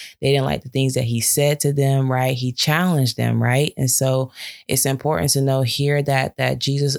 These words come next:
again, was walking into a dangerous and a dead situation, right?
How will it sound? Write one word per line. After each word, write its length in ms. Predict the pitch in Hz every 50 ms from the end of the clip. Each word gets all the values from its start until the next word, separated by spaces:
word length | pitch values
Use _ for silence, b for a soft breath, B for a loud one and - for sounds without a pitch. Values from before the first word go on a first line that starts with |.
| -
again, 320 | - 123 117 131 135 135 131
was 180 | 131 127 117
walking 380 | 117 127 127 131 127 - 139 131
into 340 | 131 127 123 - - 131 123
a 80 | 120
dangerous 760 | 113 110 - 120 120 127 135 135 - 139 139 135 131 131 - - -
and 160 | 123 120 123
a 80 | 123 113
dead 400 | 107 - - 123 123 127 127 -
situation, 1000 | - - 135 123 - - 127 123 123 123 123 117 - 131 127 123 127 135 135 - _ _ _ _ -
right? 380 | 123 123 131 143 147 147 -